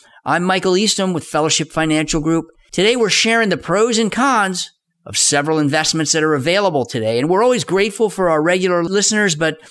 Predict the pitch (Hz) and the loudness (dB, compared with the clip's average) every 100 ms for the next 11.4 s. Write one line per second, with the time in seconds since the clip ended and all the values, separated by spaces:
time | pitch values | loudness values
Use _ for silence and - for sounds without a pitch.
0 | - _ _ _ _ - 262 - 320 302 | -20 _ _ _ _ -2 0 0 2 2
1 | 240 202 202 - - 180 185 190 180 156 | 0 0 -2 0 0 0 0 0 0 -2
2 | - 175 175 175 175 170 170 151 - 185 | -2 -2 0 0 -2 -2 -2 -2 0 2
3 | 220 - 156 - 156 151 156 147 - 139 | 0 0 -4 -4 -2 0 0 -4 -4 -4
4 | 139 139 - 160 190 190 127 123 196 208 | -2 -4 -4 -4 -2 -2 -2 0 0 0
5 | 180 143 151 185 233 233 226 196 170 156 | -2 -4 -2 0 2 2 2 2 0 0
6 | 170 165 151 147 151 160 170 175 165 - | 0 2 0 -2 -2 -2 -2 -4 -4 -4
7 | 147 131 196 202 202 185 - 170 214 226 | -4 -2 0 0 0 -4 -8 -6 -4 -2
8 | 220 180 170 160 170 165 160 - - - | -2 -2 -2 -2 -2 -2 -2 -6 -12 -20
9 | _ - 120 135 208 208 185 151 - 190 | _ -8 -4 -4 -2 -2 -2 -4 -2 0
10 | 214 - 208 185 180 170 160 143 143 139 | 0 0 -2 -4 -2 -2 -2 -2 0 -2
11 | - 139 127 131 | -2 -2 0 -2